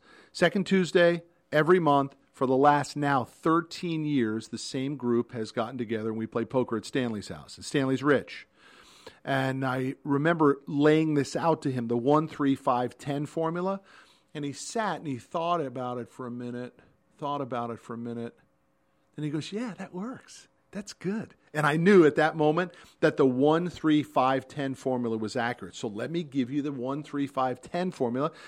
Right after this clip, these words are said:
'cause all I care about is giving you information that's gonna help you get your money situation right. Here's the real formula. This is the test that is gonna tell you whether or not you're on track with your money.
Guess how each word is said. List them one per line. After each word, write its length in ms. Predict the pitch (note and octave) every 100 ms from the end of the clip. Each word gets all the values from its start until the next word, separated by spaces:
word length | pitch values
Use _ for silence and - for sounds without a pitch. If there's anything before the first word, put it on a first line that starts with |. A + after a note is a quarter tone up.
| -
'cause 160 | - D3+
all 180 | F3 F#3
I 80 | F3+
care 220 | - G3+
about 180 | F#3+ D#3+
is 80 |
giving 220 | C3+ D#3+ D#3+
you 80 |
information 420 | D#3 D3+ D3 D3 D#3
that's 80 |
gonna 160 | - D3
help 260 | C3 E3 D3
you 160 | F3
get 220 | G3 D#3+
your 80 | -
money 200 | E3+ B3+
situation 680 | A#3+ C#3 - A#2 A2+ - A2+
right. 240 | F#2+ D#2 _ _ - - - - -
Here's 480 | - B3+ C4+ C4
the 140 | G#3+ A#3
real 440 | G3 F3+ F#3+ F#3+
formula. 720 | F3+ - E3+ D#3 C3 G2+ D2+ _ _ _ _ _
This 340 | C3 F3+ A#3 B3
is 200 | A#3 F#3+
the 120 | G#3
test 520 | G#3 - A#3 D3 -
that 160 | D3+ C#3
is 100 | B2+
gonna 180 | C3+
tell 360 | C3 - G3+ G3+
you 160 | E3+ D#3
whether 320 | D3+ D3+ D#3
or 40 |
not 280 | D3 C#3 C3
you're 180 | C3 C3
on 160 | C3
track 580 | A#2+ - - D3 A#2+ -
with 220 | C3 A#2
your 80 | A2+
money. 380 | A2+ G#2 D#2+ -